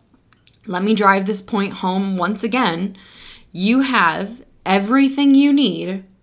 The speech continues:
right at this very moment to be as successful as you ever want to be. So let me give you a very clear example of what I mean here. If I haven't made this clear yet,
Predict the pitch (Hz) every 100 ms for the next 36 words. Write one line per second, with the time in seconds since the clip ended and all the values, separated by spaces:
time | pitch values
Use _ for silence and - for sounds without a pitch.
0 | _ 160 156 165 170 240 - 202 - 208
1 | 185 170 190 214 262 262 226 165 160 -
2 | _ _ _ _ - 185 185 185 190 220
3 | - 202 190 - 160 156 - 165 170 165
4 | - 170 156 170 185 190 180 165 165 160
5 | - _ - - 165 165 - - _ _
6 | _ _ _ _ _ - - 240 156 170
7 | 190 196 226 262 277 285 269 190 185 190
8 | 190 - 180 170 165 165 160 151 135 147
9 | 151 147 160 143 160 156 - _ - -
10 | - - 185 175 - 185 214 220 214 196
11 | 220 - 233 247 196 147 -